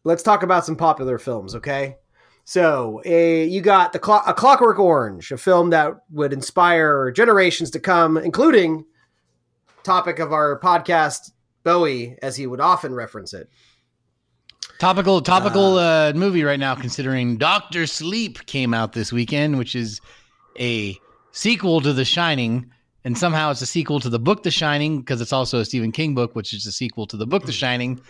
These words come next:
Speaker 2: but also they made it, they managed to apparently make it a sequel to The Shining, the movie, as well.
Speaker 1: Right. Uh, a film called Shaft,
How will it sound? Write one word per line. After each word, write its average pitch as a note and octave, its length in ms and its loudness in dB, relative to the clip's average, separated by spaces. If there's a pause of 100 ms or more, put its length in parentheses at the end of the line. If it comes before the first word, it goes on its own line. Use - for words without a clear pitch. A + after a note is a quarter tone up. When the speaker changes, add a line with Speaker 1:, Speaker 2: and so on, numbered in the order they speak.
(260)
Speaker 2:
but C3+ 100 0
also C3+ 220 0
they B2+ 100 0
made B2+ 280 0
it, B2 120 -2 (380)
they B2 100 -4
managed C#3+ 440 -2
to B2+ 240 0
apparently D3 440 0
make C#3 220 -2
it B2+ 100 -4
a A#2+ 100 -4
sequel C3 360 -4
to A#2 160 -4
The A2 100 -2
Shining, C#3 420 -2
the B2+ 60 0
movie, B2 300 -2
as G2+ 160 -8
well. F2 260 -12 (1120)
Speaker 1:
Right. D3 300 -2 (560)
Uh, G3+ 440 6 (200)
a F#3 160 2
film C4 500 6 (180)
called E3+ 580 4 (180)
Shaft, G3 840 0